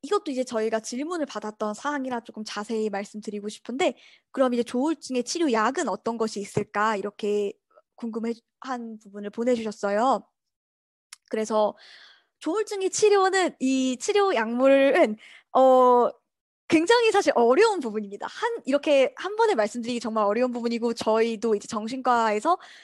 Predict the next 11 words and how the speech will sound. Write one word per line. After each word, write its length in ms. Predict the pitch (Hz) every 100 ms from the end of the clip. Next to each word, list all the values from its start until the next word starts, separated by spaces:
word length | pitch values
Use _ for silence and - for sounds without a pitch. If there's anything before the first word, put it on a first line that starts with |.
| -
정말 260 | - 254 240
몇 140 | 226 262
년에 240 | 440 415
걸쳐서 600 | 262 214 226 220 214 202 -
다듬고 540 | - 233 254 302 294 285
다듬는 540 | - 226 254 262 254
어떤 280 | 208 - 233
스킬 520 | 226 - 440 392 202 - _ _
같은 480 | 247 233 247 220 214
그런 260 | 247 233 220
건데요. 440 | 208 208 302 220